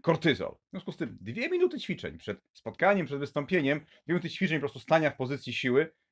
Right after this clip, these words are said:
z tego co widać z badań, wpływają na to, że będziemy się czuć pewniej i spokojniej, będziemy tak postrzegani i będziemy pewno skuteczniejsi. Także zalecam przed kolejnym spotkaniem, kolejną konfrontacją, wystąpieniem, ze dwie minuty siedzenia, stania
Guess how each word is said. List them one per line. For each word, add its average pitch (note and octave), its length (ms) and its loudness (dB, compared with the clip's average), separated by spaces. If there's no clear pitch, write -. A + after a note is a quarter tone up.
z - 80 -20
tego D#3+ 180 2
co D#3+ 120 -4
widać D3 220 2
z A2+ 40 -10
badań, C3+ 320 4
wpływają D#3 420 2
na C#3+ 180 2
to, C3 160 -2
że C3+ 320 2
będziemy D3 500 2
się B2+ 260 2
czuć - 240 0
pewniej A2+ 680 2
i C3 80 -12
spokojniej, B2+ 760 0
będziemy C#3+ 240 0
tak - 160 -2
postrzegani A2 560 0
i C3+ 40 -4
będziemy A#2+ 260 -4
pewno G2 360 -6
skuteczniejsi. - 680 -10
Także G#3 320 -8
zalecam B3+ 500 -6
przed - 180 -14
kolejnym D3+ 360 4
spotkaniem, F3 560 -2
kolejną C#3 220 0
konfrontacją, D3+ 680 0
wystąpieniem, C#3 600 -2
ze E3 240 0
dwie F3+ 260 -4
minuty G3+ 560 2
siedzenia, F#3+ 680 4
stania C#3+ 580 4